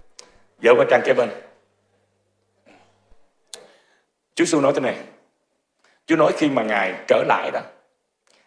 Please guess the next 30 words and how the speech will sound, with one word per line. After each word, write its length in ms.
Ngài 160
sẽ 120
phân 280
biệt 240
ra 280
chiên 360
và 100
dê. 300
Cái 100
này 80
nó 140
tín 120
đồ 260
nha. 100
Chiên 280
và 120
dê. 220
Và 160
Chúa 100
Giêsu 140
nói 80
rằng, 240
à, 380
những 180
người 260
mà 380
chiên 460
thì 100
được 200
vào, 460